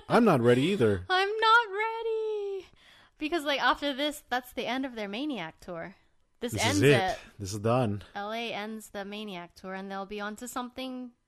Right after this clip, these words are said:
Speaker 2: new after. Which, um, a lot of stay have been thinking that after the L A concert, they'll probably drop something about their comeback. We don't know when it will be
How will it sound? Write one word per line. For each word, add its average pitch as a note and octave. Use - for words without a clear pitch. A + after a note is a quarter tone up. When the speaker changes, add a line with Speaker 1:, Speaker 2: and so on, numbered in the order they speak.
Speaker 2:
new G#3+
after. F#3+
Which, B3+
um, G#3
a A3
lot B3
of B3
stay G#3+
have G3+
been F3
thinking B3+
that A3
after G3+
the C4
L C4
A C4+
concert, C4
they'll G#3
probably G3
drop E3
something F3
about G3
their G3+
comeback. F3+
We B3+
don't B3+
know A#3+
when G3+
it G3
will G3+
be A#3